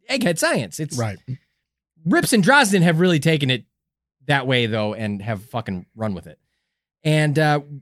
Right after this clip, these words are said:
Speaker 1: uh, Whitstun, uh, and another, uh, you know, co-author of the original paper, has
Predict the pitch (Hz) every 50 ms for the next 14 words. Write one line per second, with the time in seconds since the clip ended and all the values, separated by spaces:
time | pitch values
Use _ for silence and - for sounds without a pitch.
0 | _ _ - 131 123 123 120 120 120 117 - 147 147 240 285 - - - 156 127
1 | 120 135 156 156 _ _ _ _ _ _ _ _ - 127 127 123 123 123 131 143
2 | 139 123 117 - _ _ _ 135 139 143 165 156 160 147 139 135 127 127 127 120
3 | 123 117 110 104 - - 151 135 127 127 120 - - 123 117 101 107 113 107 113
4 | 117 104 113 107 95 120 120 107 117 107 107 120 113